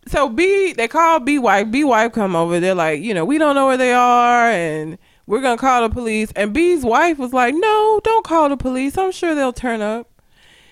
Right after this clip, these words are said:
These motherfuckers waited a week before they called the police and reported their daughter missing. A whole goddamn week. Meanwhile, B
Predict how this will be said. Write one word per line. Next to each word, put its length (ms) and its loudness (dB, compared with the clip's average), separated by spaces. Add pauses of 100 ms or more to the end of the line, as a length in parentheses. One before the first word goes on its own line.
(220)
These 460 -2
motherfuckers 1080 -4 (280)
waited 600 -4 (100)
a 80 -6
week 640 -10 (840)
before 320 -4
they 120 -2
called 280 -6
the 40 -14
police 540 -16 (220)
and 100 -6
reported 400 -10
their 140 -12
daughter 300 -14
missing. 320 -20 (1160)
A 160 -2
whole 440 -8
goddamn 520 -14 (160)
week. 200 -20 (280)
Meanwhile, 920 0 (460)
B 560 0